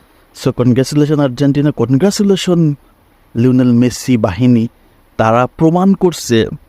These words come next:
কেন তারা বিশ্বসেরা, তারা প্রমাণ করছে যে লাস্ট মিনিট পর্যন্ত আমরা লড়ে যাই এবং লাস্ট মিনিট পর্যন্ত হাল না ছেড়ে গোল করে আমরা জিতে আসি।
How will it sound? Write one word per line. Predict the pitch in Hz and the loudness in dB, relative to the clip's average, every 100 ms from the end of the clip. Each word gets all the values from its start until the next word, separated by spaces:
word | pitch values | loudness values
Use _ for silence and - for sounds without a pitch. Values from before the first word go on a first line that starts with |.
| - - | -20 -4
কেন | 127 127 | 0 0
তারা | 123 120 | 0 -2
বিশ্বসেরা, | 107 123 - 160 - 170 180 - _ _ _ | -2 -4 -4 -4 0 0 -2 -6 _ _ _
তারা | - 123 | -2 -2
প্রমাণ | - 123 139 185 196 | 0 0 2 2 0
করছে | 190 170 - 135 | 0 -2 -2 -2
যে | 127 117 107 _ _ _ _ | 0 0 -2 _ _ _ _
লাস্ট | 101 113 135 180 - - - | -2 0 0 -4 -10 -6 0
মিনিট | 139 147 151 - | 2 2 0 -2
পর্যন্ত | 143 139 127 127 | -2 -2 -2 0
আমরা | 123 123 123 120 | 0 0 0 0
লড়ে | 113 139 165 | 0 0 0
যাই | 170 185 | 0 0
এবং | 135 127 | 0 0
লাস্ট | 117 117 143 - | 0 0 -2 -2
মিনিট | 147 135 | -2 0
পর্যন্ত | 139 131 | -2 -2
হাল | 117 117 120 127 | -2 0 0 0
না | 120 120 | -2 -2
ছেড়ে | - 156 | -2 -2
গোল | 120 143 196 | 0 0 0
করে | 208 226 202 | 2 2 2
আমরা | 165 127 | 0 0
জিতে | 117 - | -2 -4
আসি। | 104 - 110 | -6 -6 -10